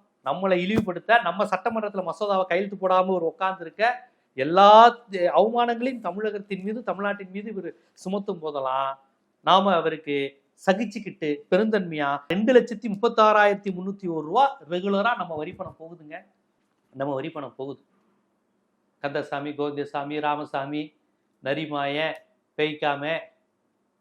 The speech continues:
போ, எல்லாம் உங்க பணம் தான். மீனாட்சி, காமாட்சி, போ, நம்ம பணம் தான். போய் இந்த பீகாரி, இந்த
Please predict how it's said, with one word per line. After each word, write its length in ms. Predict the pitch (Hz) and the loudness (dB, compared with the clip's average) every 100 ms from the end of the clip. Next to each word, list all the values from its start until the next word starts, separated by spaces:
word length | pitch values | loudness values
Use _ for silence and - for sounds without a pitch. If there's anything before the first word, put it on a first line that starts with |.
| _ _ _ - | _ _ _ -2
போ, 80 | 226 175 | 2 2
எல்லாம் 240 | 190 196 | 2 0
உங்க 160 | 180 180 | -2 -4
பணம் 220 | 185 196 | -6 -6
தான். 200 | 190 - _ _ _ - | -8 -8 _ _ _ -12
மீனாட்சி, 380 | 160 160 151 160 | -8 -8 -8 -8
காமாட்சி, 580 | 156 151 151 147 160 165 _ _ _ _ _ _ _ _ _ _ _ _ _ - | -6 -4 -6 -8 -12 -14 _ _ _ _ _ _ _ _ _ _ _ _ _ -8
போ, 80 | 208 175 - | -8 -8 -8
நம்ம 220 | 135 165 | -8 -8
பணம் 240 | 170 170 | -8 -8
தான். 160 | 170 - - | -10 -12 -6
போய் 160 | 185 | -6
இந்த 100 | 165 | -6
பீகாரி, 480 | 147 175 175 170 147 - _ _ _ | -8 -4 0 0 -2 -12 _ _ _
இந்த 100 | 143 | -12